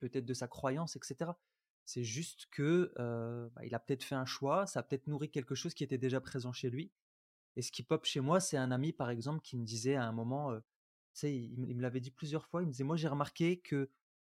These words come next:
en général, généralisation, les personnes qui font du développement personnel tombent dans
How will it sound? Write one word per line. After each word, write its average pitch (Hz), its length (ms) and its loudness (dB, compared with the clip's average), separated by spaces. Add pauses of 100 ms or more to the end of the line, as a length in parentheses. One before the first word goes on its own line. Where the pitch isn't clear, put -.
(120)
en 147 160 2
général, 165 720 6 (460)
généralisation, 120 760 0 (280)
les 139 80 4
personnes 220 320 2
qui 175 100 -4
font 180 160 0
du 143 100 2
développement 180 360 4
personnel 156 680 2 (180)
tombent 165 380 0
dans 147 440 -2